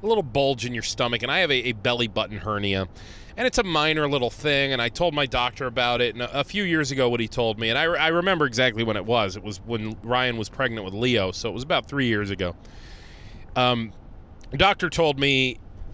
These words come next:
you know, "It's a hernia. If it's not bothering you, you don't have to really do anything about it.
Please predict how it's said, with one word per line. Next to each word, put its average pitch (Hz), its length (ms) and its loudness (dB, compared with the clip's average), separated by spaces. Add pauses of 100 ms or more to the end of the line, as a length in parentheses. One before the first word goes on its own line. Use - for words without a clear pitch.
you 165 120 4
know, 117 100 2
"It's 117 140 -2
a 113 40 -4
hernia. 156 800 4 (1000)
If 147 140 2
it's 147 140 -2
not 143 240 0
bothering 165 520 4
you, 156 140 4
you 131 180 -2
don't 131 240 0
have 127 240 -2
to 120 100 -2
really 113 280 0
do 156 200 2
anything 151 380 0
about 127 360 2
it. 123 200 4